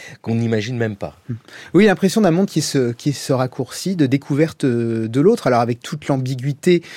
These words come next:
Speaker 2: euh, de cette, euh, de ce regard, euh, de ce regard sur l'autre, je crois que vous en reparlerez, euh, demain, euh, dans,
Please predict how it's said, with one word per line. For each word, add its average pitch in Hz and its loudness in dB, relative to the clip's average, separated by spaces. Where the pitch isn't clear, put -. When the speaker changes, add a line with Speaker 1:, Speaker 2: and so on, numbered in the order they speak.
Speaker 2:
euh, 117 2
de 117 0
cette, - -6
euh, 107 -2
de 104 -8
ce - -10
regard, 123 0
euh, 110 0
de 117 -2
ce 117 -6
regard 117 -2
sur 117 -8
l'autre, 147 -4
je - -16
crois 123 -6
que 120 -8
vous 104 -6
en 101 -10
reparlerez, 110 -4
euh, 98 -6
demain, 131 0
euh, 113 2
dans, 120 0